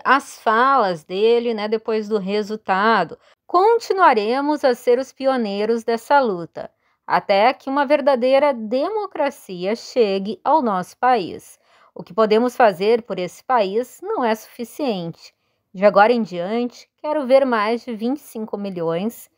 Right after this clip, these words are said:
de nossos cidadãos que votaram em mim de pé e de bom humor. Nossa marcha continua, estamos aqui", disse. Agradeceu a todo o apoio dos seus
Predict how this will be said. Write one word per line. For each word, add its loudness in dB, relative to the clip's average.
de -4
nossos 2
cidadãos -4
que -16
votaram 0
em -2
mim -6
de -10
pé -2
e -6
de 0
bom 4
humor. -2
Nossa 0
marcha 0
continua, -2
estamos -4
aqui", -4
disse. -20
Agradeceu 4
a 2
todo -2
o 0
apoio 2
dos -8
seus -10